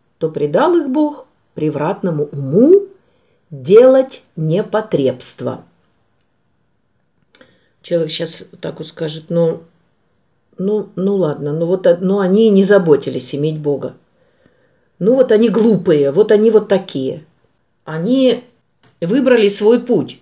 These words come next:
Ну а зачем же тогда и, и, и, им давать, м, такой ум, то есть они безумные, чтоб они делали непотребство?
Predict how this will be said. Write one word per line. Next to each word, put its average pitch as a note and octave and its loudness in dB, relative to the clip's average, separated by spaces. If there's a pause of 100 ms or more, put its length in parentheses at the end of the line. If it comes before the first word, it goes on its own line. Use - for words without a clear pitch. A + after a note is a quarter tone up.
(100)
Ну A#3 4
а C#4 2
зачем E4 4
же B3 2
тогда C4 4
и, G#3+ -2
и, A3+ 0
и, A#3 -2
им G#3 -2 (600)
давать, D4 0 (340)
м, G#3 -8
такой D#4 0
ум, A#4 6
то C#4+ 2
есть B3+ 0
они B3+ 6
безумные, G3 4 (800)
чтоб A3+ -2
они A#3 0
делали B3+ 2
непотребство? B3 -4